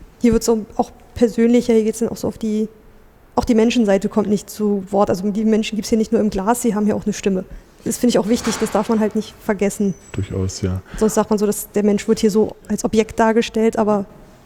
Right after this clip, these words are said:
Speaker 1: ich finde, hier gelingt dann auch so der Twist zum Menschen, Patienten,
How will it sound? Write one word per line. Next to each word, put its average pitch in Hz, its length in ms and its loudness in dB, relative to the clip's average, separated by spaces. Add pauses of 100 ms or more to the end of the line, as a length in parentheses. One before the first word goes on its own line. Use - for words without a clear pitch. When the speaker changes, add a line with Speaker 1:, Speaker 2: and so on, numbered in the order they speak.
(560)
Speaker 1:
ich 233 120 -2
finde, 226 180 2
hier 214 140 4
gelingt 214 460 2
dann 202 120 2
auch 202 100 -2
so - 120 -4
der 196 260 0 (540)
Twist - 380 0
zum 202 400 2
Menschen, 214 360 2
Patienten, 208 680 -4